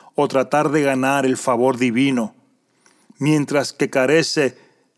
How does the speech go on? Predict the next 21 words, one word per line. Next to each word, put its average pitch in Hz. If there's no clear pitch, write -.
de 131
compasión 123
genuina. 117
La 131
religión 131
de 165
los 160
fariseos 156
se 165
había 160
convertido 160
en 156
una 160
máscara 156
vacía, 147
pues 180
creían 165
que 160
estar 170
espiritualmente 160
sanos 170